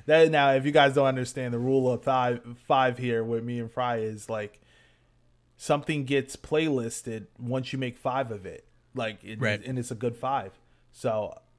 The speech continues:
Speaker 1: yeah, we officially hit five here. So that, that's, that's a big, that's big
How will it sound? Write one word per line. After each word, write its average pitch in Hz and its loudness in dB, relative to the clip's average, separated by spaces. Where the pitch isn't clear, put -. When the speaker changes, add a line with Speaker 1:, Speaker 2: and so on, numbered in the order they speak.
Speaker 1:
yeah, 120 -4
we 117 -6
officially 123 -8
hit 113 -8
five 117 -6
here. 107 -10
So 107 -12
that, 117 -10
that's, 120 -10
that's 120 -8
a 127 -6
big, 120 -6
that's 175 8
big 120 0